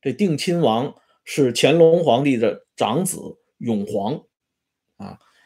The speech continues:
他的这支儿传到溥仪这个时候，是一个叫玉朗的人。这个人在清朝末年担任过军机大臣和军资大臣，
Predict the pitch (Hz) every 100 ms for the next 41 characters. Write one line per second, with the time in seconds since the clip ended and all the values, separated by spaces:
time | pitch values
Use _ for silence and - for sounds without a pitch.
0 | _ _ - 196 170 135 120 107 127 -
1 | _ - - 113 117 147 147 123 104 85
2 | - _ - - 110 101 143 160 160 107
3 | - 101 117 - - _ _ _ - -
4 | 139 123 147 139 135 135 214 151 101 -
5 | - - 131 - _ _ - 202 135 113
6 | 139 123 - 180 175 120 131 180 139 101
7 | 92 110 _ - 143 135 123 107 107 107
8 | 175 170 175 123 104 98 113 113 113 -
9 | 196 196 165 175 170 120 - 92 98